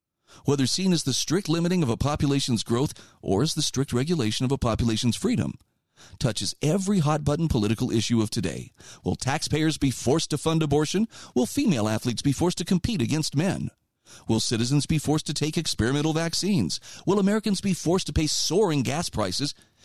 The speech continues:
until they either become too impoverished to own a personal vehicle or reluctantly choose to invest in a sixty thousand dollar new electric automobile dependent upon an aging electrical grid powered by natural gas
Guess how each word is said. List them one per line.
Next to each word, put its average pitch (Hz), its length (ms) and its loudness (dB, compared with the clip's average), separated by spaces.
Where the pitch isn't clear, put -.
until 196 220 0
they 175 80 4
either 180 180 4
become 147 320 0
too 202 280 -2
impoverished 165 720 0
to 139 120 0
own 135 180 4
a 110 40 0
personal 120 360 0
vehicle 107 500 0
or 302 180 4
reluctantly 202 540 4
choose 156 260 2
to 175 120 2
invest 117 340 2
in 127 80 2
a 117 60 2
sixty 185 380 -4
thousand 139 460 0
dollar 117 300 2
new 160 280 2
electric 151 600 0
automobile 120 640 2
dependent 180 520 0
upon 143 240 0
an 127 200 0
aging 156 380 0
electrical 143 460 0
grid 98 340 -2
powered 147 360 0
by 156 160 2
natural 127 420 0
gas 110 380 -2